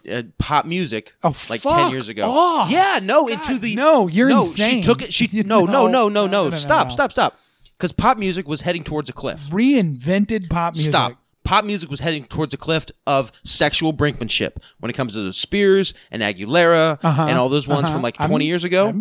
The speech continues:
Speaker 2: smell
Speaker 1: It
Speaker 2: it.
Speaker 1: was sexual brinkmanship, and it got all the way to the point where you have Kesha.
Speaker 2: Right.
Speaker 1: And it's just
Speaker 2: Right.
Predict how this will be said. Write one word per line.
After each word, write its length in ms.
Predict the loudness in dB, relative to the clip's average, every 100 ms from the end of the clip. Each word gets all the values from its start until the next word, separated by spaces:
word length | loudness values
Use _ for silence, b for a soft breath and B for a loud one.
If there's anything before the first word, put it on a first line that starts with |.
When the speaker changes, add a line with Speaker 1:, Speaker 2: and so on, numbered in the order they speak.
| -8
Speaker 2:
smell 280 | -10 -4 0
Speaker 1:
It 20 |
Speaker 2:
it. 20 |
Speaker 1:
was 140 | 0 0
sexual 440 | 2 2 2 0
brinkmanship, 480 | 0 -4 -2 -2 -4
and 140 | -4 -6
it 40 |
got 180 | 0 0
all 300 | 2 0 0
the 60 | 0
way 100 | -2
to 100 | -4
the 80 | -10
point 380 | -6 -6 -8 -14 b b
where 160 | -4 -2
you 120 | 0
have 260 | -2 -2
Kesha. 480 | -4 -2 -2 -2 -6 _ _ -2
Speaker 2:
Right. 240 | -2 0
Speaker 1:
And 140 | -2 -2
it's 200 | -6 -8
just 600 | -2 0 2 2 -2 -4 -6
Speaker 2:
Right. 300 | -4 -4